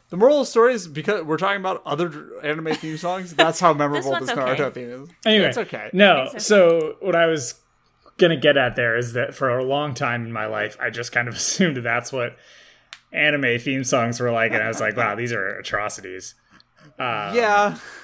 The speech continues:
Speaker 3: and I've since learned that they're a little bit more on the rock side than the ra-, than the, like, rap rock side of it, you
Speaker 1: Uh-huh.
Speaker 3: know? Um,
Speaker 2: Yeah, it really depends.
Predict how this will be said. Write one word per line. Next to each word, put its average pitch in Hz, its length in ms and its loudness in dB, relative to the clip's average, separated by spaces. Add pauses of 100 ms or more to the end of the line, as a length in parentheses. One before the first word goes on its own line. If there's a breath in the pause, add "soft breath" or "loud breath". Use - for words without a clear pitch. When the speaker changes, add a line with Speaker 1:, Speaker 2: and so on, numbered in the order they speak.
(160 loud breath)
Speaker 3:
and 175 80 4
I've 170 120 4
since 208 300 4
learned 147 320 0
that 127 120 -2
they're 120 180 4
a 120 60 0
little 123 200 0
bit 110 180 -6
more 113 280 -6
on 104 120 -8
the 104 80 -8
rock 104 380 -10
side 110 440 0
than 101 180 -6
the 101 100 -10
ra-, 104 260 -10
than 104 260 -10
the, 101 160 -8
like, 95 380 -12 (1400)
rap 104 480 -8
rock 120 400 -4
side 135 500 -2
of 139 140 -4
it, 139 240 -4
you 139 60 -8
Speaker 1:
Uh-huh. 135 200 -2
Speaker 3:
know? - 840 -16
Um, 117 120 -8
Speaker 2:
Yeah, 156 180 -4
it 165 80 -12
really 170 240 -12
depends. 147 680 -20